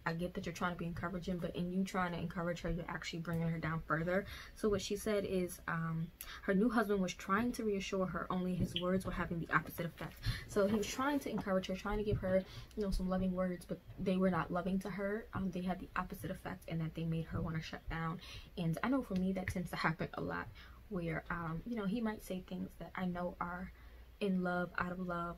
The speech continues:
um, they're meant to encourage me. But when you're in the frame of mind or the state of mind that you're already ashamed of what you've done or, um, what you've said or whatever, when someone is trying to encourage you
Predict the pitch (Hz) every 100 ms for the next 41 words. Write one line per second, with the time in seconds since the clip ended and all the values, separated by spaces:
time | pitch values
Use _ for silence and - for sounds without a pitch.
0 | - 165 180 180 170 170 - 175 160 180
1 | 170 170 170 165 - - - - - -
2 | 165 - - - - - 196 190 196 226
3 | - 214 220 220 190 - 180 190 185 180
4 | - - - - 185 180 180 180 165 165
5 | 170 170 165 - 180 175 170 165 165 165
6 | 170 - - - - - 202 165 - -
7 | - - - - - - - - 180 170
8 | 196 - 185 175 170 175 - - - 175
9 | 170 170 - 170 175 165 - - - -
10 | 165 170 180 - 170 170 165 165 165 -
11 | 175 170 165 - 147 160 170 175 - 170
12 | - 175 170 170 170 160 165 165 - -
13 | - - - - 190 185 202 247 277 240
14 | - 196 185 180 - 185 185 170 - -
15 | 185 180 190 196 202 208 220